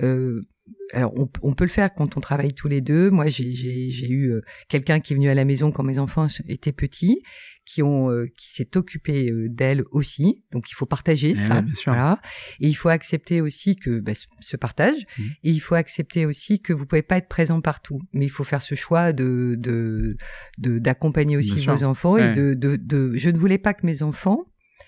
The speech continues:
Speaker 1: justement, subissent le fait que, bah, évidemment, ma vie professionnelle, euh, les horaires sont un peu plus élastiques
Speaker 2: Bah, ouais.
Speaker 1: que, que, que, que d'autres métiers.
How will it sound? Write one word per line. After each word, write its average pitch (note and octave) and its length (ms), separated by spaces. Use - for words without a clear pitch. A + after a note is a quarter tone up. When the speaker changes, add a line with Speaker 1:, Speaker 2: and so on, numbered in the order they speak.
Speaker 1:
justement, E3+ 720
subissent F#3+ 680
le D#3 80
fait F3+ 280
que, C3+ 120
bah, A2+ 140
évidemment, D3 360
ma D#3 100
vie C#3+ 80
professionnelle, D#3 580
euh, A#2+ 400
les B2 160
horaires D#3+ 240
sont B2+ 320
un B2 140
peu B2+ 220
plus A#2 560
élastiques A#2 440
Speaker 2:
Bah, G#2 240
ouais. B2 80
Speaker 1:
que, C3 300
que, A#2+ 580
que, A#2 220
que B2+ 140
d'autres C#3 320
métiers. C3+ 360